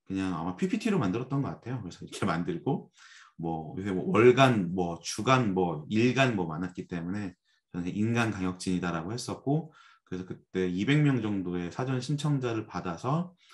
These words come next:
이렇게 구-, 어, 구글 폼으로 받은 독자분들을 바로, 어, 디비에 넣어서 그때부터 시작을 했던 것 같고요. 어, 저희 썬데이 파더스 클럽도 마찬가지였어요. 그래서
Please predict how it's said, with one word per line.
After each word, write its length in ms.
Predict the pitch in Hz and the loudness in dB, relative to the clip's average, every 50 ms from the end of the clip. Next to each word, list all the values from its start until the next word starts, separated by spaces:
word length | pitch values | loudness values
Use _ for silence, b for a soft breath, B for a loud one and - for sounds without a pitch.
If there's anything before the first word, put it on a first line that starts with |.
| b b b b _ _ _ 95 | b b b b _ _ _ -8
이렇게 320 | 92 92 101 101 - - - | -6 -6 -6 -8 -12 -16 -8
구-, 280 | - 107 107 - - 58 | -2 -2 -2 -2 -2 -4
어, 180 | 67 85 90 - | -6 -6 -6 -6
구글 240 | - 120 127 147 147 | 0 2 4 4 4
폼으로 340 | - 190 185 180 165 139 | 4 4 4 6 4 4
받은 420 | 113 104 95 95 98 95 92 92 - b b b b b b _ | 2 0 0 0 0 0 -2 -2 -6 b b b b b b _
독자분들을 720 | - 92 92 - 117 113 104 101 98 95 98 98 107 120 120 | -14 -10 -4 -2 -2 -2 -2 -2 -2 -2 -2 -2 -2 -4 -4
바로, 460 | - 92 87 87 87 82 78 80 - _ _ _ _ _ _ _ _ _ | -6 -8 -8 -6 -8 -8 -10 -12 -16 _ _ _ _ _ _ _ _ _
어, 200 | - 78 73 73 - - | -12 -10 -10 -10 -12 -10
디비에 300 | - 101 95 98 98 92 | -8 -6 -4 -4 -4 -4
넣어서 360 | 87 82 80 82 85 - - | -4 -6 -6 -6 -8 -8 -10
그때부터 420 | - 92 - 104 107 92 - - | -12 -8 -4 -4 -4 -4 -6 -10
시작을 240 | 92 - 113 107 107 | -10 -8 -6 -6 -6
했던 260 | 110 110 131 135 135 | -6 -6 -6 -6 -4
것 80 | 127 104 | -4 -6
같고요. 400 | 95 82 - - - 104 107 101 - _ b b b b b b b _ _ _ _ _ - | -8 -10 -12 -12 -10 -10 -10 -12 -14 _ b b b b b b b _ _ _ _ _ -20
어, 200 | - - - - - - - - | -20 -18 -16 -16 -18 -18 -20 -14
저희 380 | - 98 98 98 95 95 90 90 - | -8 -6 -4 -2 -2 -2 -4 -6 -6
썬데이 320 | - 135 151 165 170 160 | -4 -2 0 2 2 2
파더스 320 | 165 160 156 156 151 - | 2 2 0 0 0 0
클럽도 200 | - 123 113 107 | -2 -2 -2 -2
마찬가지였어요. 800 | 95 82 - - 117 113 104 98 87 85 78 - - - - 82 | -2 -4 -4 -6 -6 -4 -4 -4 -6 -8 -10 -12 -14 -18 -14 -12
그래서 360 | 85 82 82 - 87 82 - | -12 -12 -10 -10 -10 -10 -12